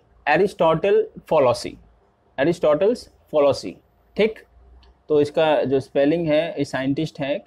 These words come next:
Aristotle, तो spelling बराबर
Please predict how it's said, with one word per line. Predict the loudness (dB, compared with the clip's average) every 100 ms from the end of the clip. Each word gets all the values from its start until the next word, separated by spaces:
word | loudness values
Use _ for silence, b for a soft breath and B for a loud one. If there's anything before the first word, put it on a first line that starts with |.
| -8
Aristotle, | -6 -4 -4 -4 -8 -6 -4 -2 -4 -6 _ _ -6
तो | -4 -4
spelling | -6 -4 -2 -2
बराबर | -2 -2 -2 -4